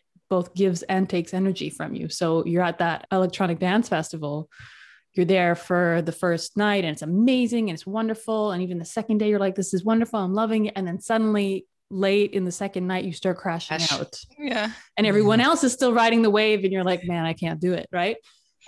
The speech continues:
Speaker 1: And you're like, "Why? What's wrong with me? Why is everyone else up there and I'm crashing?" And it's normal, right? That if you, but once you establish that pattern, you realize, "Okay,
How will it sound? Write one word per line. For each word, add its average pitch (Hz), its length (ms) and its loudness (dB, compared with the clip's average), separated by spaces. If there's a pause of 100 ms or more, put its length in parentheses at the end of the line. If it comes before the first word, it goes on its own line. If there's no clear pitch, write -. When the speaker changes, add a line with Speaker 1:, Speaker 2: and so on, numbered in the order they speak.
Speaker 1:
And 202 100 2
you're 196 100 4
like, 190 120 4
"Why? 254 260 6
What's 226 220 0
wrong 254 260 2
with 247 80 -2
me? 208 160 -4
Why 208 180 -2
is 247 120 -2
everyone 233 340 -4
else 233 220 -6
up 233 160 -8
there 208 200 -2
and 202 80 -6
I'm 208 140 -4
crashing?" 208 380 -8 (100)
And 196 160 0 (100)
it's - 200 -8
normal, 190 420 -2
right? 156 260 -4 (380)
That 185 280 -2
if 185 140 -4
you, - 80 -10 (100)
but 196 280 0
once 202 240 2
you 190 80 4
establish 185 440 0
that 165 180 0
pattern, 240 340 2
you 180 100 2
realize, 180 600 0 (260)
"Okay, 180 480 -2